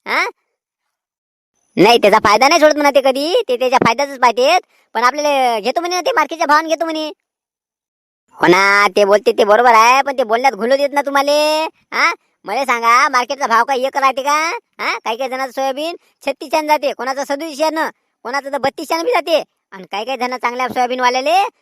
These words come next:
चांगला भाव भेटते ना, शेहेचाळीसशे, सत्तेचाळीसशे. हा, चांगला, चांगला भाव आहे ना. हा, मग कंदील आबाजी काय करते माहिती का,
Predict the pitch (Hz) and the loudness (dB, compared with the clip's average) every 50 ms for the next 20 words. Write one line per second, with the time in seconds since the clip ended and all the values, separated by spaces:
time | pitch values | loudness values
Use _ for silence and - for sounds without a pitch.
0 | _ _ - 202 240 277 294 240 247 254 254 269 247 285 285 311 302 - - - | _ _ -10 -8 -4 -4 -2 0 0 0 0 -2 -4 -4 -4 -4 -4 -6 -6 -10
1 | 240 233 269 262 262 - - 269 269 247 - 247 233 247 269 262 262 - - 277 | -8 -4 -4 -6 -6 -4 -6 -6 -6 -4 -6 -10 -6 -6 -6 -6 -6 -4 -2 -2
2 | 269 277 269 269 _ _ _ - 202 285 330 - - 254 294 311 294 302 302 302 | -2 -2 -2 -6 _ _ _ -8 -6 -6 -6 -6 -8 -8 -8 -6 -8 -6 -4 0
3 | 277 277 285 285 285 294 294 302 302 302 311 - _ _ _ _ _ _ _ - | 2 4 4 4 2 0 0 -2 -2 -2 -4 -6 _ _ _ _ _ _ _ -10
4 | 208 262 339 339 320 _ _ _ _ - 208 202 - 247 269 311 302 294 294 311 | -6 -6 -6 -6 -10 _ _ _ _ -18 -16 -12 -12 -8 -4 -2 -2 -2 -4 -4
5 | 311 302 302 302 311 302 302 320 320 370 381 403 330 | -4 -4 -4 -4 -4 -4 -4 -2 -4 -2 0 0 -2